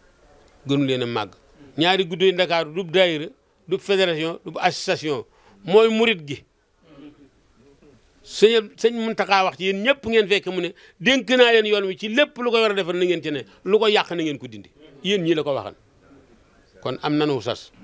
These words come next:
wu rëy a rëy. Di sant nag waa département Bambey gépp, ngir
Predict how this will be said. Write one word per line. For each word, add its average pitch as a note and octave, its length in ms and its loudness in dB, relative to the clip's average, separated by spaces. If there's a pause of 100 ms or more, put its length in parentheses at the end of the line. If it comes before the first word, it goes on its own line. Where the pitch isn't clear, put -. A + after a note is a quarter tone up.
(920)
wu B2+ 100 -2
rëy C#3+ 220 2
a - 20 2
rëy. B2+ 240 -4 (480)
Di D#3+ 120 -4
sant A3+ 220 4
nag F#3+ 220 0 (380)
waa E3 180 0
département D3+ 480 -4
Bambey B2 340 -2
gépp, D3+ 200 -2 (1500)
ngir F3+ 280 6